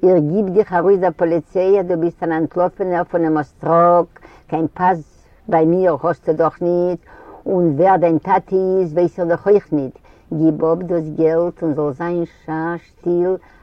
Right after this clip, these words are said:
און נישט וועט שלעכט זיין. גיט מיך ארויס דער פאליציי, האב איך געזאגט, ווייל איך דערציילן, אז איך אויף די מויס געגאנגען וועט,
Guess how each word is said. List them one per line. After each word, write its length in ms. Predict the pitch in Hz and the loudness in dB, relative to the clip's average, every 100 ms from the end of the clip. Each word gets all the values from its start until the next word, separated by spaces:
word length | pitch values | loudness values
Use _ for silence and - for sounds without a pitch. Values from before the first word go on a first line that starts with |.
| - | -10
און 260 | 151 143 | -4 0
נישט 260 | 147 156 - | -2 -2 -4
וועט 160 | 156 - | -4 -4
שלעכט 480 | - 147 156 175 | -8 -6 -6 -8
זיין. 220 | 131 117 135 - _ _ _ _ _ _ _ _ _ - - _ - | -10 -8 -12 -20 _ _ _ _ _ _ _ _ _ -20 -20 _ -4
גיט 320 | 170 220 - | 0 0 0
מיך 260 | 214 208 196 | -4 -4 -2
ארויס 320 | 180 156 185 | -2 0 0
דער 120 | 185 | -2
פאליציי, 720 | - 180 170 - 180 175 185 151 | -2 -4 -4 -4 0 2 2 0
האב 160 | 170 | 0
איך 140 | 170 175 | -2 -2
געזאגט, 560 | 160 156 160 160 156 | -2 0 2 0 -2
ווייל 200 | 160 156 | 0 0
איך 80 | 160 | 2
דערציילן, 760 | 175 160 - 226 214 180 180 175 - - - | 2 -2 0 4 4 2 -2 -4 -10 -14 -2
אז 260 | 165 165 | 0 2
איך 80 | 202 | 2
אויף 120 | 190 | 4
די 120 | 165 | 2
מויס 240 | 165 165 160 | 4 4 2
געגאנגען 460 | 151 160 165 160 | 2 2 0 2
וועט, 460 | 160 165 170 175 | 2 4 4 4